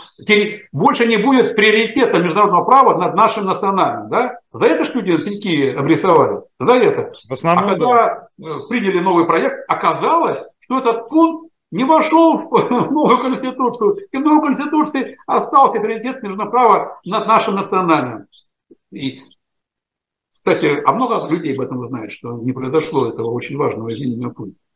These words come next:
Speaker 2: Даже
Speaker 1: Я
Speaker 2: я не
Speaker 1: думаю,
Speaker 2: знал,
Speaker 1: что
Speaker 2: Владимир Николаевич.
Speaker 1: Вот.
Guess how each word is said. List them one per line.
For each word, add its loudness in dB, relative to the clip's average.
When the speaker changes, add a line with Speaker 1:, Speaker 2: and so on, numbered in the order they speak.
Speaker 2:
Даже 2
Speaker 1:
Я 4
Speaker 2:
я 6
не 2
Speaker 1:
думаю, 0
Speaker 2:
знал, -6
Speaker 1:
что 0
Speaker 2:
Владимир 0
Николаевич. -4
Speaker 1:
Вот. 0